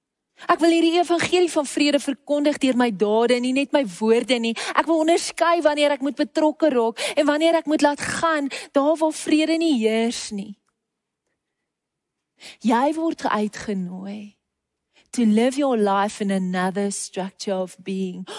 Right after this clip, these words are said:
one in which the Lord is a vital presence, een waar die vrede wat alle verstand te bowe gaan, jou hart en jou sinne sal bewaar.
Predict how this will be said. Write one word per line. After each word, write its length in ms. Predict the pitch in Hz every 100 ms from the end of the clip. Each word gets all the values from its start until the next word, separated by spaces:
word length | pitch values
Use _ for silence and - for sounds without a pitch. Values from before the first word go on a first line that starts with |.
| 330
one 340 | 226 233 240
in 160 | 247 233
which 240 | 226 -
the 100 | 220
Lord 360 | 202 202 214 226
is 120 | 226
a 100 | 214
vital 500 | 170 196 185 196 233
presence, 760 | 190 - 208 202 208 185 202 - - 440 -
een 340 | 285 285 285
waar 180 | 247 226
die 140 | 226
vrede 640 | - - 277 269 254 220 220 - 330
wat 160 | 240 -
alle 240 | - 277 294
verstand 500 | 294 254 - 254 233
te 100 | 247
bowe 340 | 190 220 214
gaan, 320 | 214 - 208 202 - -
jou 140 | 240 214
hart 460 | 220 262 285 277
en 80 | 233 208
jou 40 |
sinne 380 | 196 - 240 226
sal 220 | - 220
bewaar. 720 | 196 220 170 180 185 92 -